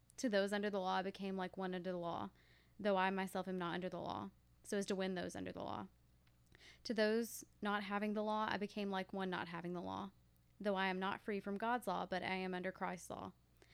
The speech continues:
so as to win those not having law. To the weak I became weak to win the weak. I have become all things to all people, so that by all means possible I might have some. I do this for the sake of the gospel, that I may share in its blessings."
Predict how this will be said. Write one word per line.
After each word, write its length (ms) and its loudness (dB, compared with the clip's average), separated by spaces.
so 120 2
as 120 4
to 100 2
win 140 2
those 180 2
not 180 0
having 260 -4
law. 240 -4
To 100 -6
the 100 6
weak 260 4
I 100 8
became 380 2
weak 240 -2
to 120 0
win 180 2
the 80 2
weak. 340 -2
I 60 -2
have 120 2
become 260 0
all 200 4
things 280 0
to 80 2
all 140 2
people, 380 -2
so 140 -2
that 180 2
by 100 4
all 260 4
means 220 0
possible 640 -2
I 100 4
might 300 2
have 200 -4
some. 360 -4
I 100 2
do 160 2
this 160 0
for 100 -2
the 100 -2
sake 260 0
of 80 -4
the 80 0
gospel, 400 -2
that 120 0
I 100 2
may 140 0
share 280 -2
in 60 -2
its 140 -8
blessings." 600 -8